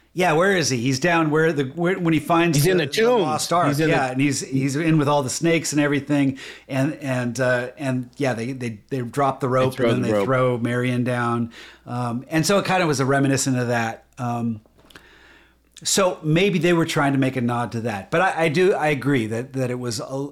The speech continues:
Speaker 1: it was a little lacking. Um,
Speaker 2: But all it really did was get, get some people killed, and they found one little part, and, like, I mean, yeah, they got out of it, uh, with a stick of dynamite, you know, and, and, but it just, it was just really weird.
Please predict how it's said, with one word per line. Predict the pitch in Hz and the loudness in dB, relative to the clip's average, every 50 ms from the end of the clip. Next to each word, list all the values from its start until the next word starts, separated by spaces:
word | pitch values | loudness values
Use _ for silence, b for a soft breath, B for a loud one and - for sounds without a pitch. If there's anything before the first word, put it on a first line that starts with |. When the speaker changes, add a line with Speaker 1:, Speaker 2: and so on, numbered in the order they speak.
| - - | -10 -12
Speaker 1:
it | 139 | -10
was | 123 120 120 | -8 -8 -6
a | 120 | -4
little | 127 131 135 127 127 127 139 - - _ | -4 -2 -2 -2 -2 -4 -4 -8 -12 _
lacking. | - 135 123 123 - - - 113 107 101 98 - _ _ _ _ _ - | -6 -4 -2 -2 -4 -4 -8 -10 -10 -10 -12 -16 _ _ _ _ _ -14
Um, | 123 120 117 117 117 117 101 - _ _ _ _ _ _ _ _ _ | -10 -10 -8 -8 -8 -10 -10 -14 _ _ _ _ _ _ _ _ _
Speaker 2:
But | 180 185 | 0 0
all | 208 226 247 | 2 2 2
it | 233 220 | 0 0
really | 202 208 202 202 190 | 0 2 2 2 2
did | 156 165 185 185 170 | 2 2 2 2 2
was | 160 147 120 - | 2 0 -2 -2
get, | - 143 147 139 - - _ _ - | -2 0 0 0 -2 -4 _ _ -4
get | 135 156 160 - | -2 -2 0 0
some | - 165 | 0 2
people | 147 175 165 151 180 165 | 2 2 2 2 0 -2
killed, | - - 151 139 127 123 123 127 123 - - - | 0 0 2 4 4 4 2 0 -2 -6 -6 -4
and | 123 120 123 | -2 0 0
they | 120 | 0
found | 117 - 135 131 127 127 120 120 | 0 0 2 2 2 2 2 2
one | 131 131 135 | 2 2 2
little | 135 139 139 123 | 2 2 0 0
part, | - - 123 117 117 117 117 - _ | 0 0 2 2 2 2 0 -2 _
and, | 113 117 113 113 98 - - | -4 -4 -4 -4 -6 -4 -2
like, | 113 113 104 - - b b b b b b _ _ _ _ 120 | -2 -2 -2 -4 -8 b b b b b b _ _ _ _ 0
I | |
mean, | 123 135 135 123 | 2 4 4 4
yeah, | 131 135 135 135 | 2 2 2 0
they | 117 120 113 107 | 0 -2 -2 0
got | 98 127 123 120 123 | 0 0 2 2 2
out | 123 123 123 123 | 0 0 0 -2
of | 120 110 117 | 0 0 0
it, | 120 117 - - 92 | 0 0 -2 -2 0
uh, | 110 107 107 107 104 104 | 0 2 2 2 2 2
with | 104 101 104 | 2 0 0
a | 98 | -2
stick | - - - 127 - | -4 -4 -4 -2 -2
of | 120 95 | -2 -2
dynamite, | 90 - 127 120 110 104 98 98 101 104 110 117 117 - b b b b b b b b b - | 0 0 0 0 0 -2 -2 -2 -2 -2 -2 -2 -4 -8 b b b b b b b b b -4
you | 98 101 | -2 0
know, | 104 104 104 107 | 0 2 2 2
and, | 107 104 101 98 - - | 0 0 0 -2 -4 -6
and, | 98 98 98 95 90 | -6 -4 -4 -4 -2
but | - 113 107 98 - | 0 0 0 0 0
it | - 123 | 0 -2
just, | 113 - - 139 123 - 120 | 0 0 -2 -4 -2 -2 -2
it | 120 | -2
was | 113 113 101 95 | -2 -2 -2 -2
just | 120 151 156 143 - - | -2 0 0 -2 -2 -8
really | 92 95 117 135 139 131 123 110 107 107 101 | -6 -2 0 0 2 2 2 2 0 0 -2
weird. | 90 85 82 98 101 95 90 82 90 87 82 | -4 -4 -2 0 0 0 0 -2 -4 -8 -10